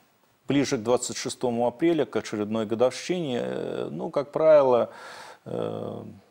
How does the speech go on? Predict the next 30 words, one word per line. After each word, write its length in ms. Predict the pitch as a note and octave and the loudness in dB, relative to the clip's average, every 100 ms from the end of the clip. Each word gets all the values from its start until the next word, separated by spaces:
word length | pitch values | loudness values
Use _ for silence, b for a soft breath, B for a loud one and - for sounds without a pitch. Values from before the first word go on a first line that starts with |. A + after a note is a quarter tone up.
| _ _ _ | _ _ _
сенсации 680 | - C3+ - E3+ D#3+ - | -10 -4 4 8 8 6
бывают, 560 | B2 C#3 B2 G2 A2 - - | 4 4 6 4 2 -2 -8
потому 340 | - A2 A2 | -2 -2 -2
что, 340 | - - G#2+ G#2 B B B B - | -6 -4 -4 -4 B B B B -2
ну, 140 | - | 2
как 240 | - B2 | 2 2
правило, 920 | C#3 C#3 C#3 A#2+ A2 G#2 G2+ G2 G2 G2+ | 4 8 8 8 6 6 6 2 -2 -6
для 260 | A2 G#2 C3+ | -8 0 0
обывателя, 680 | C3+ E3+ G#3 G#3+ - D3 C3 | 2 2 2 2 0 -2 -2
например, 420 | B2 D3 C3 A2+ | -2 -4 -4 -4
тот 220 | - F3 | 0 0
же 140 | - | 0
дозиметр, 640 | A2+ B2 A#2 D3+ D#3 - A2+ | 2 2 2 -2 -4 -4 -4
который 480 | B2 - B2+ A#2+ G#2 B B | -4 -4 -2 -2 -4 B B
сегодня 840 | - - B2 B2+ G#2+ A2 G#2+ G#2 G2+ - | -12 -6 -2 -2 -2 -2 0 0 -2 -2
просто 460 | C3 C3+ - A#2 | -2 0 -2 -4
ставят 520 | G#2 - C3 B2 A2+ - | -4 0 4 4 2 -2
на 80 | |
проверку 720 | A#2 D3 E3 A3+ A#3 - D#3 C3 | -2 4 2 4 0 0 -2 0
и 240 | A#2 A2 | 0 -2
показывает, 720 | G#2+ A#2+ - C3 A2+ A2+ G#2 | -2 -2 2 2 2 -4 -4
например, 540 | A2+ - A#2+ A2+ G#2+ G2+ B B | -6 -6 -4 -2 -4 -6 B B
цифра 360 | - C3+ - A2 | -4 -4 -2 -4
пятьсот 500 | - - - A#2+ - | -6 -8 -4 -4 -4
три 200 | A#2 G#2+ | -4 -4
там, 260 | - G#2 | -4 -6
или 240 | G#2+ A#2 A2 | -4 -6 -6
пятьсот 440 | - A#2 - B2 | -8 -10 -6 -6
шесть, 480 | - - E3+ E3 - | -6 -2 -2 -4 -10
э, 640 | A#2 G#2+ G#2+ G#2 G#2 G2+ | -6 -4 -2 -2 -2 -4